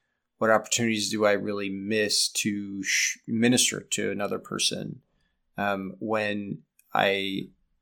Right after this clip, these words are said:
might be inclined to punish them or, or laugh at their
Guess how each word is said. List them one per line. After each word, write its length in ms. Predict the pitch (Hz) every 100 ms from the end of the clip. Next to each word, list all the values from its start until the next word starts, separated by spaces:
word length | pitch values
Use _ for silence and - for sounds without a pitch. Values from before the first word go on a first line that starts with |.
| _ _ _ -
might 420 | 117 113 113 107
be 160 | 113 107
inclined 640 | 98 - 113 104 101 101 -
to 480 | 101 98 98 98 - _ _ _ _
punish 400 | - 131 127 -
them 440 | 113 110 113 110 107
or, 460 | 98 95 95 92 - _ _ _ _
or 720 | - 107 104 95 90 85 - - _ _ _ _ _ _ -
laugh 420 | 113 104 101 -
at 200 | 113 -
their 460 | 110 107 98 98